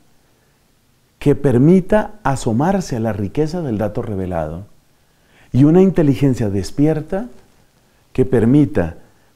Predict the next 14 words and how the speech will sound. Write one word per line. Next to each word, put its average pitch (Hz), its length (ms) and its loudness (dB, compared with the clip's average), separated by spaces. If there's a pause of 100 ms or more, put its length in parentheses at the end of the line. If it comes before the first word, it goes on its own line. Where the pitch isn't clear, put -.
presentar 120 760 0
con 101 180 -2
la 101 100 -2
mejor 98 380 -4
claridad 131 640 -2 (480)
lo 113 220 4
que 104 120 -2
dice 135 640 0
ese 104 220 -6
dato 95 320 -6
revelado 107 680 -6 (460)
y 127 100 2
qué 156 180 -2
argumentos 165 800 -2